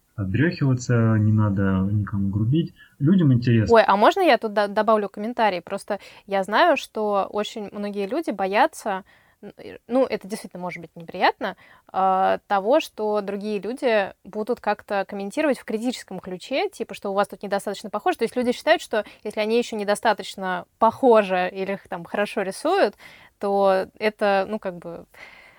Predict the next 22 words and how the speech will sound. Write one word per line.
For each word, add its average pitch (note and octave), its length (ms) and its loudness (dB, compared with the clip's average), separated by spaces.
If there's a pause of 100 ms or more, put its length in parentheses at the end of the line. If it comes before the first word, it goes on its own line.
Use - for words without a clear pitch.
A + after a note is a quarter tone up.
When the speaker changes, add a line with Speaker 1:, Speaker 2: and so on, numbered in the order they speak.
(360)
Speaker 2:
повод A#3+ 360 4
для F#3+ 240 2
неприятной G#3 460 0
коммуникации. G3+ 840 0 (260)
Ну, D4 120 0
типа, C#4+ 300 0
да, F#3+ 180 8
что - 160 -8
могут A#3 260 2
сказать, G#3+ 420 2
что F#3 480 -8
там E3+ 220 -12
что-то - 420 -12
там. F3 180 -6 (160)
Так - 140 -10
вот, B3 260 4
просто - 260 -8
я A3 160 4
замечала, G#3+ 720 2 (100)
что G#3 640 -2 (240)
то, A#3+ 540 6
как, G3+ 400 4